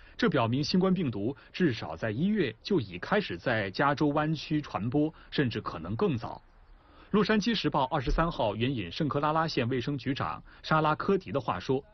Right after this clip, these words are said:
由于当时正值流感季，加之检测受限，对新冠病毒的了解尚处初期阶段，因此死者被误认为死于流感。科迪表示，新确认的死亡病例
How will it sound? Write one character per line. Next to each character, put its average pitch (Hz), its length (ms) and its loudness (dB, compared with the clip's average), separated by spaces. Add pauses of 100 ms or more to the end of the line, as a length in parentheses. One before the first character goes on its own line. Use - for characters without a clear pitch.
(360)
由 180 120 6
于 196 160 4
当 226 180 2
时 139 220 -2
正 156 200 0
值 131 180 -2
流 127 180 2
感 87 220 -4
季， - 260 -4 (140)
加 175 180 4
之 170 260 4
检 90 220 -2
测 147 160 -2
受 143 200 0
限， 104 280 -2 (280)
对 147 220 4
新 180 180 2
冠 170 140 4
病 151 180 0
毒 113 120 -6
的 127 100 0
了 113 220 2
解 87 300 -8
尚 139 220 0
处 - 300 -12
初 180 220 0
期 185 180 0
阶 127 160 -2
段， 117 180 -4 (280)
因 147 160 4
此 87 240 -10 (240)
死 214 240 2
者 92 220 -4
被 151 260 2
误 208 140 2
认 143 200 0
为 90 220 -4
死 113 180 -10
于 95 140 -2
流 113 180 0
感。 - 200 -2 (500)
科 - 140 0
迪 127 140 2
表 80 180 -6
示， 110 240 -4 (300)
新 208 200 6
确 196 160 4
认 151 200 2
的 107 80 0
死 - 160 -8
亡 95 180 -6
病 127 220 0
例 110 200 -4